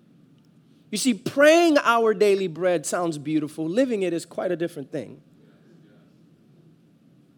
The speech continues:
If we had the week's portion or the month's portion, that just feels safer, doesn't it? It makes you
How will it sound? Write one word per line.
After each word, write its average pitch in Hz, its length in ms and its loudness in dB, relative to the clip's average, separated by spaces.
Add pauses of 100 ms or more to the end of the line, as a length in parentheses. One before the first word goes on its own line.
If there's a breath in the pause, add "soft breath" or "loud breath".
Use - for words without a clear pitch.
(1800)
If 185 160 -6
we 233 100 -2
had 233 180 -2
the 214 80 2
week's 233 300 0
portion 190 460 -4
or 180 80 -2
the 180 80 -4
month's 214 360 -2
portion, 170 560 -4 (580 soft breath)
that 208 120 -4
just 254 280 -8
feels 247 420 -2
safer, 165 720 -6 (420)
doesn't 220 280 0
it? 294 260 -6 (640)
It 214 100 -2
makes 254 260 0
you 262 320 0